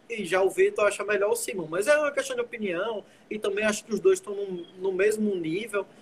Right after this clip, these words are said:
só são características diferentes, né? Acho que, acho que Cima é mais, é, é, é, é parecido com o Nirley,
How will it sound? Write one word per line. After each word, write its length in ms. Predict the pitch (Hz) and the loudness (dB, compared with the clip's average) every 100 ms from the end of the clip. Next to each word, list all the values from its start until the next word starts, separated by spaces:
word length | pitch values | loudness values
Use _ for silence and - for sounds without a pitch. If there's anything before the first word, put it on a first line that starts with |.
| - - - | -20 -20 -12
só 180 | - 214 | 0 2
são 160 | 196 | 2
características 640 | - 170 160 170 165 - 170 | 0 -2 0 -2 -2 -4 -6
diferentes, 540 | - 226 202 214 - | -4 -4 -4 -4 -8
né? 140 | 165 190 - - - - - | -12 -12 -14 -20 -20 -20 -8
Acho 240 | 147 - | -6 -6
que, 320 | - 175 156 - | -6 -4 -4 -6
acho 220 | 147 - | -10 -8
que 140 | - 165 | -4 -4
Cima 380 | - 175 175 | 0 0 2
é 40 | 170 | 2
mais, 540 | 165 185 190 - - - - | 4 6 6 4 -4 -10 -6
é, 100 | 170 | -4
é, 720 | - 151 147 143 151 143 156 | -2 -2 -4 -4 -2 -2 -4
é, 40 | |
é 20 | 156 | 0
parecido 580 | 185 190 185 208 190 | 4 4 2 0 0
com 140 | 190 196 | -2 -2
o 20 | |
Nirley, 420 | 214 208 190 226 | 0 2 2 -2